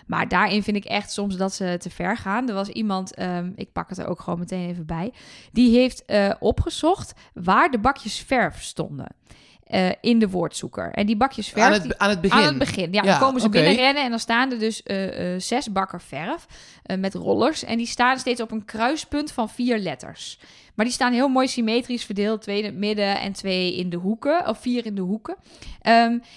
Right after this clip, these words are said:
Speaker 1: en die heeft dan die letters daarvan gepakt, van die vi-, van die kruispunten. En dan krijg je een hele rits aan letters. En daar komt dan vervolgens,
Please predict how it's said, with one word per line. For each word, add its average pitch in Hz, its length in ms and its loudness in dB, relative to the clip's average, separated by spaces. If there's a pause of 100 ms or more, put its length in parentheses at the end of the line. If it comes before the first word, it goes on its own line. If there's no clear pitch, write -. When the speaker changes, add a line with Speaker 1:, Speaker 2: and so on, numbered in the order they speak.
(120)
Speaker 1:
en 240 140 0
die 262 160 2
heeft 254 280 0
dan 233 240 0
die 240 120 2
letters 240 600 2
daarvan 233 500 4
gepakt, - 580 0
van 233 260 2
die 214 180 0
vi-, - 280 -4
van 220 120 -4
die 214 140 0
kruispunten. 277 640 -2
En 339 60 -2
dan 254 80 -6
krijg 226 180 -8
je 214 60 -4
een 208 60 0
hele 233 240 0
rits 196 400 -6
aan 185 220 -2
letters. 294 440 -2 (440)
En 226 140 0
daar 233 160 2
komt 311 240 2
dan 240 180 2
vervolgens, 214 600 -4